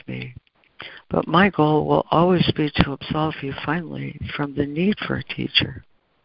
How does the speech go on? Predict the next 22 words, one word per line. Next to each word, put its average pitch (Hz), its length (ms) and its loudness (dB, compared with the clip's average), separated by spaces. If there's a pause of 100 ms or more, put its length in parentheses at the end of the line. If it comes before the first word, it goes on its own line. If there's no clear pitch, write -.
(1600)
Thirteen. 156 420 -8 (340)
This - 160 2
is 226 80 6 (100)
the 160 120 4
opposite 139 680 2 (160)
of 139 100 -2 (100)
the 139 240 -4
ego-oriented 139 960 0
teacher's - 440 0 (100)
goal. 143 280 -8 (1160)
He 214 120 4
is 214 180 8
concerned 160 540 -2
with 147 200 -8
the 151 100 -4
effect 147 360 -4
of 143 140 -6
his 175 280 0 (260)
ego 135 560 -6
on 165 260 -6 (100)
other 190 300 0
egos, 123 460 -10